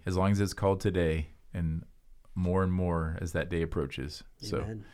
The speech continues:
Speaker 1: So, so church, if we, we wanna help you in that. Um, so please reach out, ask us questions. We are thinking about expanding the podcast a little bit to go outside of the sermon. So if you have, um,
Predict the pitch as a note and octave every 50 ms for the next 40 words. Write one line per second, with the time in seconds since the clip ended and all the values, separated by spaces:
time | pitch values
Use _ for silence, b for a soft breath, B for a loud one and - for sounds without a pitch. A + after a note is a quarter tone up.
0 | B B B B B B B B B - - G2+ F#2 E2 - A#2 A#2 A2+ - A2
1 | G2+ F#2+ E2 F2 G2+ G2 - A2 A2 G#2+ A#2 A2+ G2+ F2 F#2 G#2 G#2+ - A#2+ A#2+
2 | A2+ A#2 B2 B2 B2 B2 B2 B2 A#2 - - - - - G2 F#2+ F2+ F2+ F2 E2+
3 | E2 F2+ - - - - - - - - - G2 F#2 F2+ E2+ E2 - - A#2 A#2
4 | A2 F#2+ E2+ - A2+ A2+ G#2+ - G2 E2+ F2+ F#2 F2 - - G2 G2 - - G#2+
5 | - - - G2 F#2+ F2+ - - G2+ F#2+ F#2 F#2 F#2 F2+ - - B B B B
6 | B B - A#2+ C3 E3+ F3+ - - C3+ B2 B2+ B2 B2 B2 A#2 G#2+ G2+ E2 D2
7 | - - - - F2+ F#2 G2+ A2 A2+ A2+ A#2 A2+ A2 - A2 A2 A#2 A2+ - G#2+
8 | A2+ A2+ - - A2+ G#2+ A2 A2+ G#2+ A#2 A2 - G#2 F#2 G2+ F#2+ F2+ D#2+ - F2
9 | F#2+ F#2+ - - - F#2+ F2+ F#2 G2+ G2+ G2 G2+ F#2 - - G#2 G#2 A2 A2 G#2+
10 | A2 G#2 - - F#2 F2+ F2 B B B B B - G2+ - - B2+ F3+ G#3 G3
11 | - - B2 G2+ G#2 G#2 G#2 G2+ F#2+ - - - B B B B B B B B
12 | - G2 F#2+ F2+ E2+ E2 D#2+ D#2